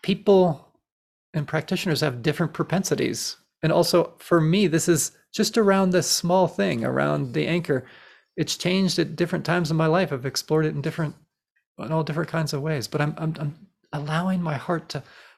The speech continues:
to clarify what's, what's resonating. And practitioners have different propensities.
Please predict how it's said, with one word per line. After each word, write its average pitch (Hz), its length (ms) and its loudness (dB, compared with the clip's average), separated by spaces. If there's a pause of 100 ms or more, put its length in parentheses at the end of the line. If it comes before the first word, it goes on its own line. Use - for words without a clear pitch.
to 170 80 -4
clarify 165 920 0
what's, - 460 -10
what's - 180 -8
resonating. 123 560 -8 (1600)
And 170 120 2
practitioners 214 580 2
have 156 220 2
different 185 380 2
propensities. - 880 -2